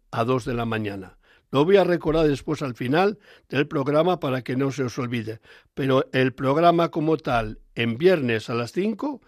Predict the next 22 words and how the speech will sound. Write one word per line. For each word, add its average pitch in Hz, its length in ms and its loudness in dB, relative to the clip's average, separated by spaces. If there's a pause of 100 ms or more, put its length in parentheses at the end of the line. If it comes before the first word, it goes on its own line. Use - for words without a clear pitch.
(300)
hoy 147 320 6
con 117 220 -4
este 156 240 -2
programa 120 600 -2 (360)
dejamos 117 840 -4
de 131 160 -8
transmitirlo. 95 760 -10 (340)
Así 156 280 -2
que 147 140 2
nada, 117 320 2
que 131 100 -6
si 139 160 -8
tenéis 139 340 0
que 156 120 0
decirnos 143 480 0
alguna 135 520 -2
cosa, 180 360 0 (360)
podéis 156 340 2
escribirnos 175 800 2
un 147 180 2
correo 151 360 2
electrónico 131 840 2